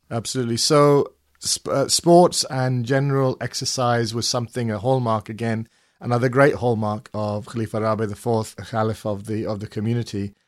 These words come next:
Uh, and in pursuit of this aim of general engagement with the community and with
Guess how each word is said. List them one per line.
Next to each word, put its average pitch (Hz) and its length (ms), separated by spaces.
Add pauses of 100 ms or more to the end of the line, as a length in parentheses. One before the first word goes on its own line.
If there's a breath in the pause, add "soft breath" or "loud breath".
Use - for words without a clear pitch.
(120)
Uh, 131 200
and 139 120
in 151 120
pursuit 185 480
of 131 200
this 135 160
aim 131 280
of 120 240
general 143 500
engagement 120 640
with 107 120
the 107 80
community 113 500
and 113 160
with 120 260